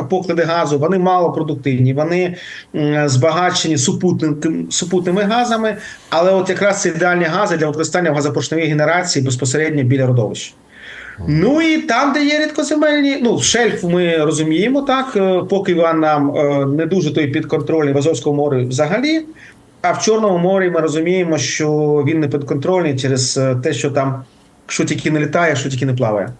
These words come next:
Speaker 2: Мгм.
Speaker 1: Хоча більшість того, що плавало, слава Богу, і дякуємо хлопцям з Збройних сил України, вже не плаває, а отрицательно сплило і
Speaker 2: Мгм.
Speaker 1: лежить на дні Чорного моря.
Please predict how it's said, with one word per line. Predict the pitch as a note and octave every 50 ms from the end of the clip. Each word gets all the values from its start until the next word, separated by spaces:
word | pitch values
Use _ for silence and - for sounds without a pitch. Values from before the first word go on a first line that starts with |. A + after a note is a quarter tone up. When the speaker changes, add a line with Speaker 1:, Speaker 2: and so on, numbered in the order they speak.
| - - -
Speaker 2:
Мгм. | G2+ F#2
Speaker 1:
Хоча | - - F#3+ F3+
більшість | D#3+ F#3 F#3 E3+ - D#3 B2+
того, | F3 D3+ D3
що | C#3 D#3+ C#3+
плавало, | - F3+ F3+ E3+ D3 C#3+ C3
слава | B2 C#3+ C#3+ C#3 C3
Богу, | B2+ D3 E3 D#3+ C#3+ C#3+ C3+ B2+ A#2+
і | D3 C#3+
дякуємо | B2+ B2 D#3+ D3+ - D3+ C#3+ C#3 C3+ C3 C#3
хлопцям | C3+ C#3+ C#3 C3 B2 B2 A#2+ A#2 B2 B2
з | A#2
Збройних | B2+ B2+ C3 C#3+ C#3 C3 B2+
сил | B2 - C3
України, | B2 B2+ D3 D3+ C3 G#2+ - - - - - -
вже | C#3 B2+ C#3 C#3+ C#3+ C#3 B2+
не | C3+ C#3+
плаває, | B2+ E3 E3 E3 D#3+ D3 C#3 B2+ B2 A#2 A#2+ B2 - - - - - - -
а | - C3 C3+
отрицательно | B2 C#3+ C3 - D#3+ C#3+ B2 A#2+ C3+
сплило | B2 - - - D#3 D#3 D#3+ E3 D#3+ C#3+ C#3 C3 B2+
і | B2 C3+ C3+
Speaker 2:
Мгм. | C3+
Speaker 1:
лежить | C3+ B2+ C#3 C#3 B2+
на | C3 B2
дні | A#2+ C3 C3 B2
Чорного | B2+ B2+ A#2 A#2+ A#2+ A2+
моря. | G#2+ F#2+ F2 E2